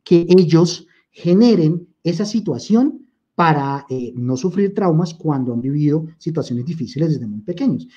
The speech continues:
Y encontró una palabra que es el latín resilio, que significa volver a tomar la forma original, rebotar,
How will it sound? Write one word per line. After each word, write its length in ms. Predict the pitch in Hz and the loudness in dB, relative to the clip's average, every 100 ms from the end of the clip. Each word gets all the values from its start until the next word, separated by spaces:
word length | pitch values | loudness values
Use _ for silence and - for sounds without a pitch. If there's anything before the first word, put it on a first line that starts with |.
| - - | -14 2
Y 100 | 269 | 4
encontró 440 | 262 302 302 254 | 4 4 6 6
una 180 | 208 214 | 6 4
palabra 480 | 240 175 143 156 175 | 2 2 2 0 -2
que 200 | 190 139 | -2 -2
es 120 | - | 0
el 140 | 175 | -2
latín 320 | 180 - 135 | -2 -4 -4
resilio, 680 | 127 190 226 262 151 104 90 _ _ _ _ _ _ - | -2 -4 2 2 2 -6 -16 _ _ _ _ _ _ 0
que 180 | 208 | 2
significa 920 | 185 190 175 160 160 180 165 196 208 _ _ _ | 2 2 4 2 0 -8 -6 -8 -8 _ _ _
volver 1000 | 143 135 180 165 156 151 143 220 226 220 | -10 2 4 6 6 4 2 4 4 4
a 140 | 214 208 | 0 -2
tomar 340 | 185 143 135 | -2 -2 -4
la 100 | 151 | -6
forma 300 | 165 160 156 | -4 -2 0
original, 580 | 156 156 120 175 - - | 0 -2 -2 -4 -4 -8
rebotar, 1000 | - 165 180 180 180 180 180 214 185 - | -6 -2 0 0 0 -2 -2 0 -2 -4